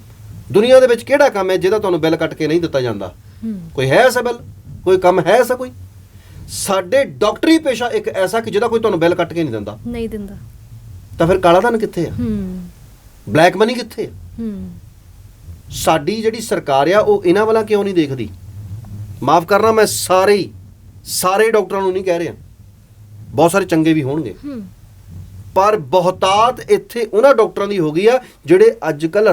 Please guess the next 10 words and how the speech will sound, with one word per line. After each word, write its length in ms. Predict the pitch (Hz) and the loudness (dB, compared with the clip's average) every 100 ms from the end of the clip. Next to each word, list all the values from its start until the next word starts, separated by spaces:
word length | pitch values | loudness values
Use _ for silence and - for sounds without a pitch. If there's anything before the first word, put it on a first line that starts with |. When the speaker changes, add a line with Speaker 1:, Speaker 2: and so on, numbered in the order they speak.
| 123 | 2
Speaker 1:
ਰੱਬ 260 | 139 147 160 | 0 0 -2
ਨਹੀਂ 200 | 214 156 | -4 -6
ਯੱਬ 300 | 104 202 208 | 0 2 2
ਬਣੇ 180 | 190 165 | 0 -2
ਹੋਏ 200 | 127 107 | -4 -8
ਆ। 100 | - - | -10 -14
Speaker 2:
ਹੂੰ। 400 | 247 233 202 185 175 - - - - - - | -10 -10 -12 -16 -20 -20 -20 -20 -20 -20 -2
Speaker 1:
ਉਹਨਾਂ 160 | 180 233 | 2 2
ਡਾਕਟਰਾਂ 500 | 175 165 - 202 202 | 4 2 2 -2 2
ਨੇ 280 | 175 220 | 4 4